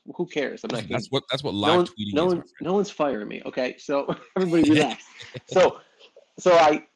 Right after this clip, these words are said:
Speaker 1: so then I see the replay, and that's where his foot gets stuck, and it rolled over. So he clearly sprained his ankle, but the, obviously
Speaker 2: Well
Speaker 1: you would assume that he had a fracture. That's why they put him in an air cast. So I'm like, "Oh, never mind. He, he obviously just fractured his ankle."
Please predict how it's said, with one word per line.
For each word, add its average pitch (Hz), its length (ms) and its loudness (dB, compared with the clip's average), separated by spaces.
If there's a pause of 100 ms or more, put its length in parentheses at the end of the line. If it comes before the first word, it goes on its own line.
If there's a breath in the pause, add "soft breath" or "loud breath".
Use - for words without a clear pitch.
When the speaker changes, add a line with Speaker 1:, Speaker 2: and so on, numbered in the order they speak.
(160)
Speaker 1:
so 170 120 -4
then 185 180 2
I 190 60 4
see 202 160 -2
the 175 100 4
replay, 160 480 4
and 135 80 0
that's 135 140 -2
where 151 100 2
his 131 120 -2
foot 147 240 -2
gets - 220 -2
stuck, 131 300 0
and - 80 -8
it 123 40 -8
rolled 123 320 0
over. 117 380 -6
So 123 240 -8
he 123 80 -6
clearly 143 460 -2 (280)
sprained 127 440 -6
his 110 100 -8
ankle, 110 440 -8
but 107 300 -10
the, 120 300 -6 (140)
obviously 120 640 -4
Speaker 2:
Well - 20 -14
Speaker 1:
you 135 120 -4
would 120 100 -4
assume 151 480 -4
that 127 120 -6
he 120 100 -6
had 110 100 -4
a 104 40 -12
fracture. 123 560 -10
That's 107 220 -14
why - 120 -4
they 107 80 -10
put 113 180 -12
him 110 80 -10
in 110 100 -10
an 113 100 -10
air 120 160 -6
cast. 107 360 -12 (400 loud breath)
So - 160 -4
I'm 127 100 -2
like, 117 280 -8
"Oh, 160 220 4
never 143 320 0
mind. 135 380 -4
He, 110 160 -8 (100)
he 123 160 -4
obviously 120 360 -4
just 113 160 -14
fractured 117 380 -10
his 110 120 -12
ankle." 113 440 -12